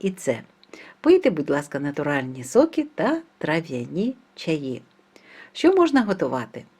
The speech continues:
Готуємо різні, різні, е, смаколики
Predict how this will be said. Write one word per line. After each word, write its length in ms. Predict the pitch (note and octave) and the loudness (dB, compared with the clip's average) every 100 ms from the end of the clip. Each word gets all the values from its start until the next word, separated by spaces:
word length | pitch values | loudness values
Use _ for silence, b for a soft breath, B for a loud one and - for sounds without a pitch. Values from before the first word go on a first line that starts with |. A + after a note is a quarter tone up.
| _ B B - | _ B B -6
Готуємо 800 | D#3+ F#3 F#3+ F3+ D#3+ D#3 D3 B2+ _ | -4 -2 0 2 2 0 -4 -6 _
різні, 720 | D3+ D3+ F3+ F3+ D#3 C#3 C3 D3 | -4 0 2 2 0 -4 -4 -2
різні, 640 | D#3 D3+ C#3+ D3 C3+ - B B B B - | -2 -2 -6 -4 -4 -6 B B B B -14
е, 120 | C3+ | -10
смаколики 920 | C3 - D#3 D3 C3 A#2+ E3 F#3 C4+ | -8 -6 -6 -6 -6 -2 -2 0 -4